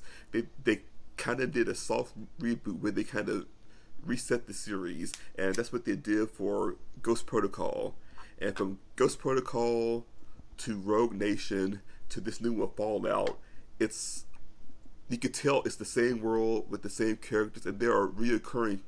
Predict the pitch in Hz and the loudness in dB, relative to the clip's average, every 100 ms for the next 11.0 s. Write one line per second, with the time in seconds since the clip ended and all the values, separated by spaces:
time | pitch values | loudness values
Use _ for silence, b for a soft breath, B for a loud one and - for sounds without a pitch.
0 | - - - 117 - - 85 87 65 90 | -4 -2 2 2 2 -6 -4 -4 -2 -2
1 | B B B - 87 - - 113 107 104 | B B B -2 -2 -2 2 2 2 0
2 | 113 107 - - 110 110 - 107 101 101 | 4 4 4 4 6 6 4 2 4 2
3 | - 90 95 85 B - - - 117 101 | 0 2 4 2 B -8 -2 2 2 2
4 | 98 101 104 107 - - - 104 101 95 | 2 4 4 2 0 -2 2 4 4 4
5 | 95 98 B B - 98 98 - 98 110 | 4 4 B B 2 4 4 2 0 -2
6 | - 104 107 98 - - 107 98 104 98 | 0 2 4 2 0 2 6 12 12 12
7 | 95 - - - - 101 101 101 101 98 | 2 2 4 2 2 2 2 2 2 2
8 | b b b b b - 101 101 98 - | b b b b b -2 2 2 2 2
9 | 110 - 123 147 143 127 - - - - | 0 2 0 0 -2 -2 -8 -10 -10 -10
10 | - - - - - - 107 104 - | -10 -8 -6 -4 -4 2 2 4 0